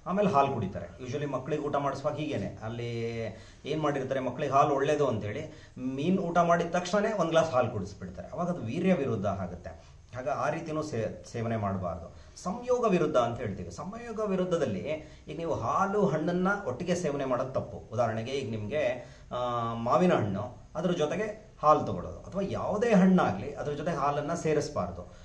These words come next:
ಒಂದು ಉಷ್ಣ ವೀರ್ಯ ಆಗುತ್ತೆ, ಇನ್ನೊಂದು ಶೀತ ವೀರ್ಯ ಆಗುತ್ತೆ, ಜೊತೆಗೆ ಅಲ್ಲಿ ಸಂಯೋಗ ವಿರುದ್ಧ ಆಗುತ್ತೆ. ಹ್ಮ್, ಉದಾಹರಣೆಗೆ ಏನು ಅಂತಂದ್ರೆ, ಈಗ ನಿಮ್ಗೆ ಯಾವುದೇ ಮಿಲ್ಕ್ ಶೇಕ್, ನೀವು ಪ್ರತಿಯೊಬ್ರು ಈಗ ಹೊರಗಡೆ ಕುಡಿತಾ ಇರ್ತೀರಾ ಮಿಲ್ಕ್ ಶೇಕ್ ಅಂತೇಳಿ,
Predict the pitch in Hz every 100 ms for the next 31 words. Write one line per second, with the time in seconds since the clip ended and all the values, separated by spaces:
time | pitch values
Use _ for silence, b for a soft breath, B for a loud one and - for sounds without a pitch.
0 | B 147 190 175 147 185 160 147 120 98
1 | - 131 139 143 - 165 160 120 98 92
2 | 87 85 - - - - - 98 190 196
3 | - 117 170 190 214 208 170 156 139 120
4 | 98 - - - - - - - 165 170
5 | 139 139 185 202 190 165 156 135 123 104
6 | 147 170 147 143 143 113 101 135 190 190
7 | 170 - - 123 92 90 - 127 131 127
8 | 165 160 170 180 175 143 151 156 156 156
9 | 156 131 92 95 98 123 - 123 110 104
10 | 98 82 -